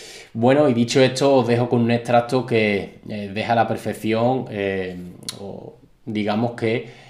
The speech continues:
eh, deja claro que, eh, al final sí es verdad, eh, que, mm, se le ha empujado desde la marea azul,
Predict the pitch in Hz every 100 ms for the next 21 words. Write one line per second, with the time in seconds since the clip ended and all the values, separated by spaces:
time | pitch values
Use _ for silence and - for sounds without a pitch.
0 | - 104 98 98 101 110 110 110 107 113
1 | 120 110 110 123 - 113 101 98 95 117
2 | 117 - 107 110 131 131 - 120 120 113
3 | 101 107 120 - - - - - - 104
4 | 98 98 95 92 - - 113 117 135 -
5 | - 113 101 95 92 90 90 - 104 -
6 | 127 107 113 123 117 104 117 131 120 104
7 | 98 98 98 98 - 113 151 -